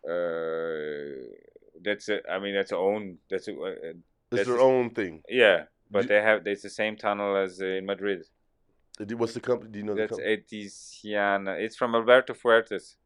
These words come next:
Speaker 1: It's their wind tunnel construction.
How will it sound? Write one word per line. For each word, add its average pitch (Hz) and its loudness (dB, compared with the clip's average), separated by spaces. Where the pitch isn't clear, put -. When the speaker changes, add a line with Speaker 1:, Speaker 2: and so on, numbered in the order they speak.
Speaker 1:
It's 101 -14
their 98 -2
wind 92 -10
tunnel 90 -8
construction. 82 -12